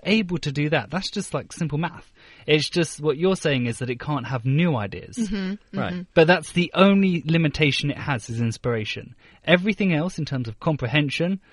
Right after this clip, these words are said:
Speaker 1: writing out different possibilities, doing comparisons, it's not limited to anything in terms of cognitive thinking. It's only limited by inspiration, which means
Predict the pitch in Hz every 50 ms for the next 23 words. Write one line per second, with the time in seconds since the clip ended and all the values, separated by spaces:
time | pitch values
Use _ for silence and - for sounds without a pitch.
0 | _ _ _ - 131 135 127 - - 139 131 117 107 135 123 143 127 113 - 123
1 | - - 117 113 147 156 160 147 - - 180 180 180 - - 135 120 110 110 -
2 | 113 101 - - 160 165 156 147 - - 123 110 104 98 98 - - - - -
3 | - - 139 151 135 - - 165 202 196 - - 151 165 170 175 151 139 - -
4 | 120 - - - - - 139 156 165 160 147 - - 123 110 104 117 - - 135
5 | 127 117 113 110 - - - 127 123 131 135 117 - 127 113 - - 147 139 -
6 | - - - - - _ - - - - - 196 208 - - - - 151 170 185
7 | 190 190 196 175 127 - 139 151 156 151 135 - 143 135 120 - - 117 117 110
8 | - 127 123 - - - 127 123 120 117 110 - - 110 - 120 - - 123 -
9 | - 160 151 143 139 120 -